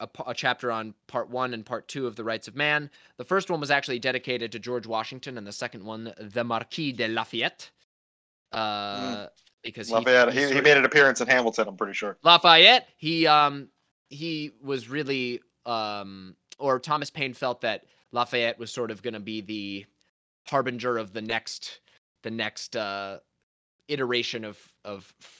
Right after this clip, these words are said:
Speaker 1: Franco government, you know, like, because of the overthrowing of the monarchy. And he was actually, he, he, he more or less pulled, okay, so do you remember how, like, do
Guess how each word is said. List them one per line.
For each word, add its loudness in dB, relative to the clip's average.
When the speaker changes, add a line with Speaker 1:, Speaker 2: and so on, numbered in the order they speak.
Speaker 1:
Franco -4
government, -10
you -10
know, -8
like, -10
because -12
of -16
the -8
overthrowing -10
of -14
the -14
monarchy. -12
And -2
he 4
was 2
actually, 4
he, 4
he, 0
he 0
more 6
or 4
less 6
pulled, 0
okay, 2
so -10
do -4
you 2
remember 4
how, 6
like, 0
do -20